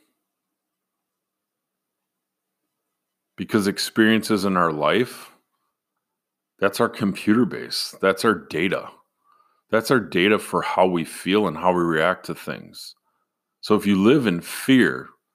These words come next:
what is that data track that causes you to live in fear? What are those many data inputs that have created that fear?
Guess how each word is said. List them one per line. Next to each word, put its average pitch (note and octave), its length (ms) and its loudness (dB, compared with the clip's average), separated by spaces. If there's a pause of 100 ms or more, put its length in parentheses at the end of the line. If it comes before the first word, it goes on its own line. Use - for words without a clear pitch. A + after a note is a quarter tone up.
(960)
what A2 180 4
is C3 240 2
that F#2+ 240 0
data G2 300 2
track B1+ 560 -8 (220)
that F#2+ 140 -4
causes G#2 420 0
you G2 120 0
to G2 100 0
live G2 220 0
in F#2 100 -4
fear? - 520 -6 (2750)
What G#2 180 2
are A#2+ 180 4
those G2+ 300 2
many G#2+ 840 2 (220)
data A2 320 4
inputs - 840 -2 (960)
that F#2 100 0
have F#2 120 -2
created G2 420 0
that F#2+ 180 0
fear? F#2 420 -2